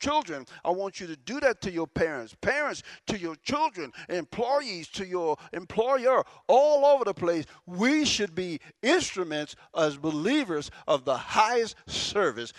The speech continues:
of the highest kind. Are you hearing me? That's what we are about as believers, the highest kind.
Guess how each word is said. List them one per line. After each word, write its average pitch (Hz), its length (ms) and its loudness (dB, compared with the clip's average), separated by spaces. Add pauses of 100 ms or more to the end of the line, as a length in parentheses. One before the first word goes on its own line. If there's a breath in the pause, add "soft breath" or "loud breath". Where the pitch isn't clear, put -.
(160 loud breath)
of 175 140 0
the 123 80 -2
highest 151 400 0
kind. 120 360 -6
Are 165 120 0
you 151 100 0
hearing 160 240 -2
me? 98 160 -8 (1080)
That's 220 300 4
what 226 160 2
we 240 140 0
are 214 140 4
about 254 580 -4 (480)
as 156 180 -6
believers, 202 1000 -8 (720)
the 131 80 -12
highest 127 400 -8
kind. 180 400 -10